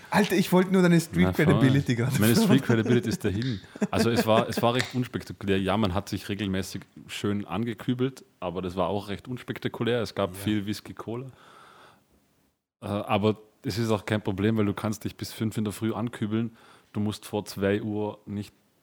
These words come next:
Speaker 2: wach sein. Also du stehst um zwei irgendwann auf,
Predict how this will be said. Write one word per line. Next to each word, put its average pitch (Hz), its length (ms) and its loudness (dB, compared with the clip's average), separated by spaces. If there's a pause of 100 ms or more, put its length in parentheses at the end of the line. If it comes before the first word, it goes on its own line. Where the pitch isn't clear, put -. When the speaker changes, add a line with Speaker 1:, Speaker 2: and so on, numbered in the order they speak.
(220)
Speaker 2:
wach 98 240 -6
sein. 95 340 -4 (300)
Also 90 300 -8 (180)
du 95 80 -12
stehst - 320 -8
um 98 100 -8
zwei 95 300 -2
irgendwann 101 420 -4
auf, 95 400 -4